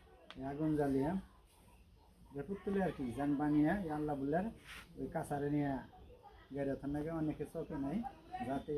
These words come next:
বাড়ির বাইরে মশা মাছি, ইঁদুর, চিটা ধান এই বেড়াতে কোনো স্থান না পায়।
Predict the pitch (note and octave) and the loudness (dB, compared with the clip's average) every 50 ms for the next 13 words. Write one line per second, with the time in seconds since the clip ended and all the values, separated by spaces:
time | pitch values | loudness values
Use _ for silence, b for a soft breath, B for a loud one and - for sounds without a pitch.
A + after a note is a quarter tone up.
0 | C#3 D#3+ D#3+ D#3 D#3+ D#3+ D#3 D3 C#3+ C#3+ C3+ C#3+ D3 D#3 D3 B2+ - C#3 C#3 C#3+ | 0 0 2 2 2 2 2 2 2 0 2 2 2 0 0 -4 -4 -4 -4 -4
1 | D3 C#3+ C3 - - C#3 C#3 E3+ F#3 - - - - - - - - - D3+ D3+ | -2 -4 -4 -4 -4 -2 -2 -2 -2 -6 -10 -16 -16 -16 -18 -16 -8 -4 -4 -2
2 | C3+ C#3 C#3 C#3 D3+ D#3 E3 - - - - - - - - D3+ D3 D#3+ D#3 D3 | 0 2 2 4 4 2 0 -4 -12 -20 -20 -20 -20 -18 -14 -8 -2 0 0 0
3 | B2+ C3+ C#3 D3+ E3+ F3 F#3 F#3 - - - D3 C#3+ C#3 D3+ D3 - - D3+ C#3 | 0 -2 -2 -2 -4 -6 -6 -10 -12 -10 -8 -6 -4 -2 -2 -2 -2 -4 -6 -6
4 | - D3+ D3 D3+ E3+ F3+ - - E3 D#3+ D#3 D#3 D3+ C3 A2+ A2+ A2+ A2 | -4 -4 -2 -2 -2 -2 -4 -4 -4 -4 -2 -2 -2 -2 -4 -4 -6 -6